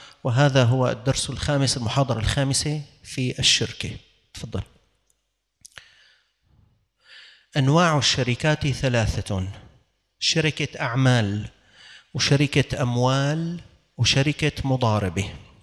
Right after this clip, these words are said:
شركة الأعمال، أنا دهان، وهذا الأخ دهان، والثالث دهان. نحن ثلاثة نتفق بيناتنا أن نتقبل أعمال الدهان.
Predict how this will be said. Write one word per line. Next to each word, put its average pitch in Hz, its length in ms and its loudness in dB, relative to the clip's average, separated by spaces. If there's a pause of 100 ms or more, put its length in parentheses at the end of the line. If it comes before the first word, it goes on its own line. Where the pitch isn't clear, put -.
(1160)
شركة 156 520 2
الأعمال، 143 840 -2 (680)
أنا 143 140 6
دهان، 117 680 -2 (880)
وهذا 131 260 8
الأخ 131 300 0
دهان، 131 600 -2 (300)
والثالث 131 480 0
دهان. 101 560 -2 (720)
نحن 156 380 0
ثلاثة 127 600 0 (580)
نتفق 147 440 0
بيناتنا 127 720 0 (140)
أن 131 280 0
نتقبل 147 840 -4
أعمال 131 640 0
الدهان. 101 680 -4